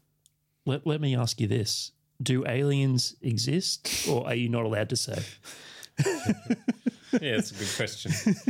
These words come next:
Speaker 2: Um, I think the,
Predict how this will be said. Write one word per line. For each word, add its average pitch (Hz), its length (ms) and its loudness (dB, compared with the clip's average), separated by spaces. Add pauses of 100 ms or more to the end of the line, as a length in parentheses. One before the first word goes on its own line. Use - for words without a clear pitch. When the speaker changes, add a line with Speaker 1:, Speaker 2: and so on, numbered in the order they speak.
(720)
Speaker 2:
Um, 117 680 0 (1160)
I 120 120 -2
think 196 380 -4
the, 120 340 -2